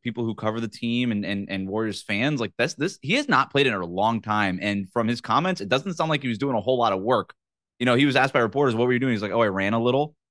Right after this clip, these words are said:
It's like, "Dude, I run a little." You know what I mean? Like, I'm not playing in a, a playoff game tomorrow. <laughs> You know, like, it, it's, uh,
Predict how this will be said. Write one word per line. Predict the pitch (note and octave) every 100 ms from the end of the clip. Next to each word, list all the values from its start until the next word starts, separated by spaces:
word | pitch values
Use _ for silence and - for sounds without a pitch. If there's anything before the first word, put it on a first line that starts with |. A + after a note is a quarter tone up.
| -
It's | C#3
like, | C3+
"Dude, | D#3+ -
I | C3 C#3+
run | A#2 G2+
a |
little." | F#2 E2 D2+ - A#2+ - C#3 -
You | C#3+
know | C#3+
what | D3+
I |
mean? | D3+ D#3
Like, | C3
I'm | C#3 E3
not | D3+ D3+
playing | C3+ C3
in | B2+ B2+
a, | B2+
a | C3
playoff | A2 C3+ D3 C3+ B2
game | A2+ G#2+
tomorrow. | A2 G2 F#2 F#2 -
<laughs> | -
You | F3
know, | E3 F3 F#3
like, | E3 E3 E3
it, | D#3 F3+ - - - - -
it's, | D#3+ D#3 - -
uh, | C#3 C#3 C#3+